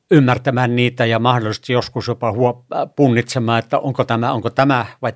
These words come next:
tämä vaihtoehto nyt luotettavampi. Mutta tiede,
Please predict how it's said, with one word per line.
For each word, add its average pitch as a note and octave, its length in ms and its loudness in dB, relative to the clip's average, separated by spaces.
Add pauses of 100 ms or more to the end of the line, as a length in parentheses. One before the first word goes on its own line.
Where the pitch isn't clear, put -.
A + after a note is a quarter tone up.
tämä B2 320 0 (440)
vaihtoehto B2 640 -4
nyt A#2 220 -8
luotettavampi. B2 880 -6 (600)
Mutta D#3+ 380 2 (520)
tiede, C3 460 2